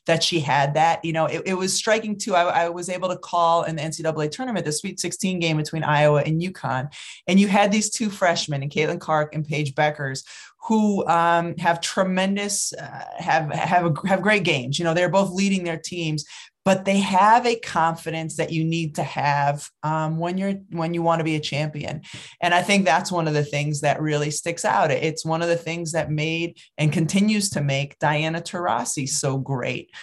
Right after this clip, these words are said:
Not only her ability to, to follow through, especially in the big moments, but to have the belief in herself and, and, and,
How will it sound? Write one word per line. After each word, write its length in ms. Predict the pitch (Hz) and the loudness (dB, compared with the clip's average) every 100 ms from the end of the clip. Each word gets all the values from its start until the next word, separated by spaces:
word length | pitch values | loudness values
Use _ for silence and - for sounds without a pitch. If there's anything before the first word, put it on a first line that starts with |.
| - - | -20 -2
Not 280 | 147 165 175 | 2 4 4
only 380 | 175 175 170 160 | 2 0 0 0
her 200 | 160 160 | 2 2
ability 600 | 151 156 170 170 170 151 | 2 4 4 4 2 0
to, 220 | 143 135 | -2 -4
to 120 | - | -6
follow 460 | 151 - 151 151 151 | -6 2 4 4 2
through, 300 | 151 180 170 | -2 -4 -2
especially 480 | 156 143 156 165 151 | -2 -2 -2 -4 -4
in 60 | |
the 80 | 143 | -4
big 200 | 143 143 | -4 -2
moments, 500 | 165 208 170 147 - | 0 0 0 -4 -8
but 400 | 135 160 156 - - - - | 0 2 2 0 -14 -20 -8
to 80 | 165 | -2
have 420 | 160 170 170 151 | 4 4 4 0
the 80 | 156 | -4
belief 480 | 147 156 160 170 165 | -2 -4 -4 -4 -4
in 120 | 160 | -4
herself 580 | 151 147 - 180 196 156 | -4 -2 0 2 0 -2
and, 120 | 151 | -6
and, 340 | 175 170 175 147 | -6 -6 -6 -6
and, 260 | 165 165 | -4 -4